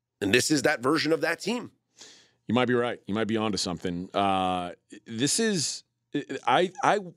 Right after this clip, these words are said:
Speaker 2: was a big doubter in the Nets last year. I didn't understand all the love for the Nets, even when they were playing bad.
Speaker 1: Mm-hmm.
Speaker 2: They
Speaker 1: Well,
Speaker 2: were
Speaker 1: it was 'cause it was all about potential.
Speaker 2: It was all about what can they be when they're at their best, which it turns out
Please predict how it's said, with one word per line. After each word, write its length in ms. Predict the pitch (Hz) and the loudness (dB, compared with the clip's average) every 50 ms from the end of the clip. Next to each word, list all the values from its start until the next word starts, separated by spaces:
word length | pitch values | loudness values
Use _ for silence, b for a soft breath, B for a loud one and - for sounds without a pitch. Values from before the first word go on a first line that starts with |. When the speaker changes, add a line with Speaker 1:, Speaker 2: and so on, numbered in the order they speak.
| _ - | _ -6
Speaker 2:
was 200 | 156 143 131 113 | -4 -4 -4 -4
a 60 | 110 | -6
big 560 | 87 107 143 - _ - 143 147 139 120 98 | -8 -12 -18 -6 _ 0 0 0 -2 -2 0
doubter 400 | - 123 113 110 113 113 101 95 | 2 2 4 4 4 2 0 0
in 80 | 98 101 | -2 -2
the 100 | 98 95 | -2 0
Nets 300 | 98 104 107 101 - - | 0 0 0 0 0 0
last 380 | 101 101 101 101 92 - - 92 | 0 0 0 0 -2 -4 -4 -4
year. 120 | 87 85 | -2 -2
I 60 | 90 | -2
didn't 240 | 85 120 139 147 139 | 0 0 0 0 0
understand 580 | 139 139 131 117 - - 127 120 120 120 113 104 | 0 0 0 -2 0 0 0 0 0 0 0 0
all 140 | 107 107 | 0 0
the 80 | 101 101 | 0 0
love 280 | 95 98 101 107 101 - | 0 0 0 0 0 -2
for 120 | - 110 | -2 0
the 80 | 104 107 | 0 0
Nets, 340 | 104 107 104 104 - - | 2 0 0 0 -2 -2
even 240 | 127 123 120 139 135 | 0 0 0 0 0
when 100 | 131 123 | 0 -2
they 60 | 113 | -2
were 100 | 107 98 | -2 -4
playing 520 | - - - 117 117 117 120 127 127 120 - - _ _ _ - | -6 -2 0 2 2 2 2 0 -2 -4 -8 -14 _ _ _ -18
bad. 560 | 131 - - 117 101 104 110 120 135 139 131 - - | -8 -2 2 4 4 4 4 2 0 -4 -6 -4 -2
Speaker 1:
Mm-hmm. 220 | 127 127 123 135 147 - _ _ _ _ _ - | 0 2 2 2 0 -4 _ _ _ _ _ 2
Speaker 2:
They 60 | 170 | 2
Speaker 1:
Well, 40 | 190 | 4
Speaker 2:
were 80 | 170 175 | 4 2
Speaker 1:
it 20 | |
was 120 | 156 - - | 2 0 0
'cause 160 | - 170 151 | 0 2 2
it 40 | 151 | 4
was 100 | 127 147 | 4 4
all 120 | 143 151 | 4 4
about 160 | 147 143 - - | 0 -2 -4 -4
potential. 360 | - - 147 127 - - - 165 | -2 -2 -2 -2 -2 -2 0 0
Speaker 2:
It 40 | 151 | 2
was 120 | 143 131 | 4 6
all 100 | 147 147 | 6 6
about 200 | 139 135 120 113 | 6 4 2 0
what 320 | 110 123 127 139 151 - - | 0 0 0 0 0 -2 -4
can 180 | 147 156 151 | -4 -2 0
they 140 | 147 139 131 | 0 0 0
be 260 | 110 98 127 131 131 | 0 0 0 0 0
when 160 | 120 135 131 | 0 0 0
they're 160 | 120 113 113 110 | 0 0 0 0
at 160 | 110 101 - | 0 0 -2
their 140 | 117 101 82 | -2 -4 -4
best, 580 | 76 - 107 85 76 76 - - - - - B B B B B B B B B B - | -2 -2 -2 -2 -2 -2 -2 -2 -2 -4 -8 B B B B B B B B B B -2
which 340 | 110 113 - - - - _ _ _ _ | -2 -2 0 -2 -4 -6 _ _ _ _
it 120 | - 117 - | -4 -2 0
turns 240 | 151 156 139 - 156 | 2 2 4 4 2
out 180 | 147 135 - | 2 0 -4